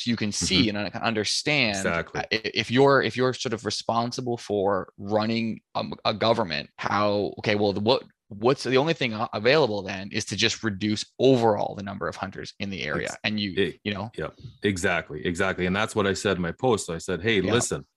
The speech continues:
Speaker 2: following that one, two, three, four guideline of, you know, the
Speaker 1: Mm-hmm.
Speaker 2: priority for wildlife, and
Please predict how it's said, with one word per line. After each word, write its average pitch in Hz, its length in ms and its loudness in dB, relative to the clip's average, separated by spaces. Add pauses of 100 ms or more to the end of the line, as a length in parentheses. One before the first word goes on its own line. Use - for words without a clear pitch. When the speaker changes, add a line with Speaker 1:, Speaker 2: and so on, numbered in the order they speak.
(100)
Speaker 2:
following 120 520 6
that 107 220 0
one, 104 200 0
two, 107 220 -4
three, 104 280 -2
four 95 300 0
guideline 92 440 2
of, 82 140 -4 (140)
you 107 100 -4
know, 92 140 0
the 95 80 2
Speaker 1:
Mm-hmm. 117 80 0
Speaker 2:
priority 95 320 4
for 87 180 -2
wildlife, 98 580 0 (180)
and 113 340 4